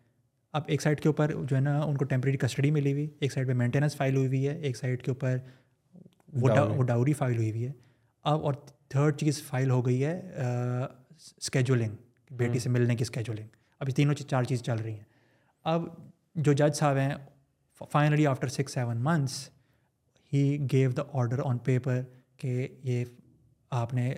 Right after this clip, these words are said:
Speaker 1: وہ، مطلب کہ نا، اسکیجول انہوں نے باقاعدہ on order آ گیا ہے۔
Speaker 2: ہوں، ہوں۔
Speaker 1: آ گیا تھا چار پانچ مہینے پہلے کہ جی، اب آپ نے ہر ویک یا کیا تھا کہ آپ نے ملانا ہے،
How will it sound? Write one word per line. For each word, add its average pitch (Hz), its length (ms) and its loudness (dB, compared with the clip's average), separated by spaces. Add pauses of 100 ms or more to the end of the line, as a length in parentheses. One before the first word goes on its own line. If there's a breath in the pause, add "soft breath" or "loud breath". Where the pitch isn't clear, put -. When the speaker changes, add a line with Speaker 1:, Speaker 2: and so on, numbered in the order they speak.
Speaker 1:
وہ، 131 340 -2
مطلب 131 280 0
کہ 143 60 2
نا، 147 60 2
اسکیجول 135 460 2
انہوں 131 140 2
نے 185 140 0 (320)
باقاعدہ 131 280 2 (140)
on 143 140 2
order 139 260 6
آ 117 160 6
گیا 107 160 -4
ہے۔ - 100 -14
Speaker 2:
ہوں، 127 120 0
ہوں۔ 127 260 -2 (160)
Speaker 1:
آ 127 160 2
گیا 143 160 4
تھا 135 200 0 (440)
چار 127 200 0
پانچ 127 300 -2
مہینے 120 140 0
پہلے 117 220 -2
کہ 120 100 -2
جی، 120 180 0
اب 117 140 -2
آپ 117 180 -4
نے 131 80 -2 (420)
ہر 127 140 2 (160)
ویک 131 260 -2
یا 131 80 -2
کیا 131 200 -2
تھا 127 140 -4
کہ 123 140 -2
آپ 120 140 -4
نے 123 60 0
ملانا 113 340 -2
ہے، 101 40 -12